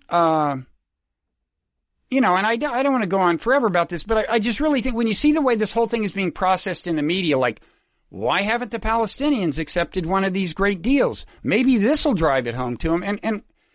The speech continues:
and what you appreciate when you're on the West Bank is, like, if they have any sense of or-, normal human dignity and pride,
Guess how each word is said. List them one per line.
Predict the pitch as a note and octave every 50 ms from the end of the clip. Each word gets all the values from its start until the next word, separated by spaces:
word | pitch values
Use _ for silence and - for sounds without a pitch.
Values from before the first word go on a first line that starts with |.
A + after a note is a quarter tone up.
| _ _ _ -
and | G3+ G#3+
what | A3+ A#3 A#3
you | A#3 A#3
appreciate | A3 - - - C#4+ D#4+ D4+ C#4+ - - A#3+ G3+ F#3 F3+ F3+ F3+ - _ _ - - -
when | - F3 F#3+ F#3
you're | F3+ F#3 F#3+
on | G#3 B3+ C#4
the | C#4
West | A#3+ A3+ G#3 - -
Bank | C4 D4+ E4 E4 -
is, | A#3+ G#3+ F3+
like, | F#3+ F#3 F3 E3 - - _ _ _ _ _ _ -
if | F#3+ F3+
they | B3+ C#4+ C#4
have | C4+ B3+ G3+ -
any | - C#4 D#4 E4 D4+
sense | - - - C#4 C#4+ B3+ - -
of | - F#3+ F3+ D#3+ -
or-, | G3 G#3+ A#3+ A#3+
normal | B3 G3+ E3 F#3 A3 B3+ C4+ C4+ C4+ C4 B3+
human | G3 - A3+ A3+ A3 G#3+ G#3 G3
dignity | D#3+ G#3 G#3 F#3 F#3+ F#3 E3+ F#3
and | E3+ E3 D3+
pride, | - - G3 G3+ A#3+ A#3+ G#3+ G3 G3 G3+ F3+